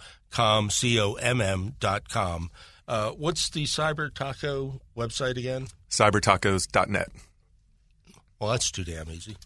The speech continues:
Speaker 1: <laughs> So I wanna wrap this up. Um, I, I am a huge advocate for the use of social, especially LinkedIn. Actually, I'm an advocate for LinkedIn. I suck at the rest of social.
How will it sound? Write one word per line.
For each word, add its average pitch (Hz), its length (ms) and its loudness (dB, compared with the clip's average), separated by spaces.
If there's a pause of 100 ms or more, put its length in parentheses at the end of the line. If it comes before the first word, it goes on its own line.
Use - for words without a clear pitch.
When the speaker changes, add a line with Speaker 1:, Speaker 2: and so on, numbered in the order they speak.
(180)
Speaker 1:
<laughs> 185 120 2 (760)
So 123 480 2 (440)
I 202 40 2
wanna 254 220 4
wrap 156 260 6
this 139 300 2
up. 120 200 4 (380)
Um, 123 480 0 (200)
I, 147 180 2
I 143 200 -2
am 147 140 0
a 131 100 2
huge 147 800 -4
advocate 117 640 -2
for 117 440 -4
the 110 200 -6
use 110 460 -4 (100)
of 101 380 -4 (540)
social, 110 640 -2
especially 120 600 -2
LinkedIn. 92 640 -4 (960)
Actually, 113 420 0
I'm 107 140 0
an 104 60 0
advocate 110 440 -2
for 110 220 -4
LinkedIn. 98 440 -4
I 90 80 -6
suck 104 320 -4
at 92 60 -14
the 95 80 -10
rest 90 280 -8
of 78 100 -20
social. 80 480 -12